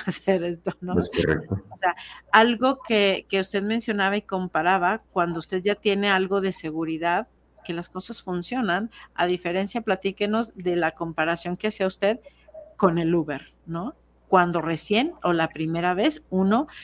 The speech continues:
Speaker 1: este, contrata un servicio nuevo, algo con la tecnología, ¿sí?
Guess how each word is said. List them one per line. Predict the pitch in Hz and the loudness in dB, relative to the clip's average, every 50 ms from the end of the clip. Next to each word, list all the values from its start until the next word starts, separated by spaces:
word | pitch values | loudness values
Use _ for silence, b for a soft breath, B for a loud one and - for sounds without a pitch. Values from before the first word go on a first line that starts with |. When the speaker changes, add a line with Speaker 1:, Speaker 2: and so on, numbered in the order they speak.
| B B - - | B B -8 -4
Speaker 1:
este, | 156 160 151 - - - 160 160 156 156 160 - | -4 -2 -2 -4 -6 -4 -4 -4 -4 -4 -6 -6
contrata | - 175 170 160 - 175 180 180 - 196 | -4 -4 -4 0 2 2 2 2 2 0
un | 196 202 202 | 0 0 0
servicio | - - 208 196 190 175 190 196 185 - - 214 196 | 0 2 2 2 2 2 2 0 -2 0 0 2 2
nuevo, | 190 180 175 175 175 175 175 170 175 202 254 285 - | 2 2 2 0 0 0 0 0 0 -2 -2 -2 0
algo | - 170 175 165 160 180 175 | 2 2 2 2 0 -2 -2
con | - 180 170 165 | 0 0 0 0
la | 160 156 | 0 -2
tecnología, | - - 165 156 - 165 160 160 160 160 156 151 - - - 202 202 202 190 175 185 262 330 b b b b b b - - | -2 -4 -4 -2 -2 -2 0 2 4 4 2 2 0 0 2 4 6 6 6 6 4 2 0 b b b b b b -16 -12
¿sí? | - - 165 165 180 208 202 | -8 -6 -4 -2 -2 -2 -4